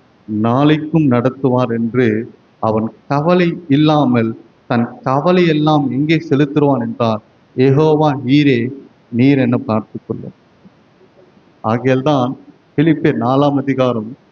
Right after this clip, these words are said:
ஆறாம் வசனத்திலே என்ன சொல்லுகிறார் என்றால், "எதை குறித்தும் கவலைப்படாதீர்கள், சோத்திரத்தோடும் ஜெபத்தோடும் உன் விண்ணப்பங்களை, உன் கவலைகளையும்,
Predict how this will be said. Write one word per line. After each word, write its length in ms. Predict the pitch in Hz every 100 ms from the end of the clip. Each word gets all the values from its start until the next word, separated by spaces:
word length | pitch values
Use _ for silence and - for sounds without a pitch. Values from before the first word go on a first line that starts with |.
| _ -
ஆறாம் 420 | 120 139 156 156
வசனத்திலே 640 | 139 - 139 131 139 131 107 110 - _ -
என்ன 180 | 127 151
சொல்லுகிறார் 560 | 147 131 135 135 135
என்றால், 500 | 117 113 127 110 113 135 _ _ -
"எதை 260 | 123 156
குறித்தும் 540 | 170 170 175 180 226 254 - - _ _ _ - - -
கவலைப்படாதீர்கள், 1120 | 139 135 170 175 175 139 139 135 139 135 113 135 - - _ _ _ _ -
சோத்திரத்தோடும் 800 | 147 147 151 151 160 175 202 220 - - - - - 113
ஜெபத்தோடும் 760 | 135 135 165 165 165 180 208 202 - - -
உன் 220 | 139 143
விண்ணப்பங்களை, 1080 | 139 160 196 202 190 165 160 160 143 143 139 - -
உன் 180 | 156 165 -
கவலைகளையும், 960 | 165 170 214 208 185 170 165 165 139